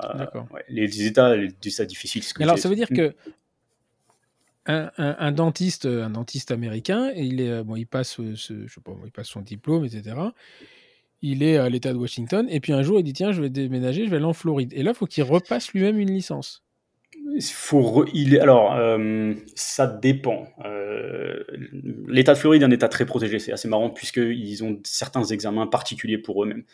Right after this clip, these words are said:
Speaker 2: Mais, euh, dans la, le, si on prend cette configuration-là, euh, si c'est dans les cinq premières années,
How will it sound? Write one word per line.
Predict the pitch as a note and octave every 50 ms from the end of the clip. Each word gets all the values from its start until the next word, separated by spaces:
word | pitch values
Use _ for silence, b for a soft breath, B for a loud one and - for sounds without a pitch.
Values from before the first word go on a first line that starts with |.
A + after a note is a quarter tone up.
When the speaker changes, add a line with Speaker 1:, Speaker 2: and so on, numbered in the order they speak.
| B B B B B
Speaker 2:
Mais, | A2+ A2+ B2 B2+ B2+ B2+ B2+ A#2
euh, | A2 G#2 G#2
dans | G2+ G2 A2+ A2
la, | A2 G#2+ G#2 G#2
le, | G#2 G2+ G2+ G#2 G#2+ A#2 A2+
si | B2 - - B2
on | A2+
prend | G#2 - B2+
cette | B2+ - G#2+ -
configuration-là, | - A#2+ - - G#2+ G#2 G#2+ G#2 G2+ - - - A2+ A2+ A#2 B2+ C#3 D#3 D3+ B B B B B B B B -
euh, | A#2+ A2 G#2 G#2 - - - - - - - - - - - - - - - - - - - - - _ _ _ _ _ _ _ _ _ _ -
si | - - - - - E3
c'est | D3+ - - C#3+
dans | C3+ C3
les | B2+ B2+
cinq | A#2+ - - - - E3 F3 F3 - -
premières | - - - D3+ D3 C#3+ C#3 C3+ B2 A2+ A2 A2+
années, | B2 B2+ B2+ A#2+ A2+ G#2+ -